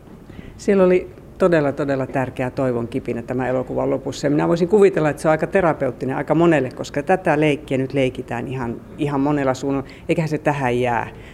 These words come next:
Me elämme niin globaalissa maailmassa, että näitä metsäjättejä tulee ihan taatusti jatkossakin. Tämmöinen on pitkä prosessi. Muistatko vielä niitä tuntoja silloin, kun lu-, luit tuon kirjan, että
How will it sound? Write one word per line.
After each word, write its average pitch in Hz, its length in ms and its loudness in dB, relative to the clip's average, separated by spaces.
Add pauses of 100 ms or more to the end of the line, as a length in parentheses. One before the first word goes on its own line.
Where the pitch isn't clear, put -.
Me 156 80 2
elämme 151 240 4
niin 151 160 2
globaalissa 131 520 -2
maailmassa, 123 440 -2
että 123 140 -4
näitä 123 200 -2
metsäjättejä 123 640 -2
tulee 123 260 -6
ihan 127 220 -6
taatusti 123 440 -8
jatkossakin. 120 540 -8 (420)
Tämmöinen 269 260 6
on 233 60 0
pitkä 302 360 4
prosessi. 156 640 0 (380)
Muistatko 285 440 2
vielä 220 200 6
niitä 233 240 2
tuntoja 196 420 2
silloin, 151 240 -4
kun 147 120 -4
lu-, 170 220 2
luit 220 280 0
tuon 127 140 -6
kirjan, 123 380 -4
että 110 260 -8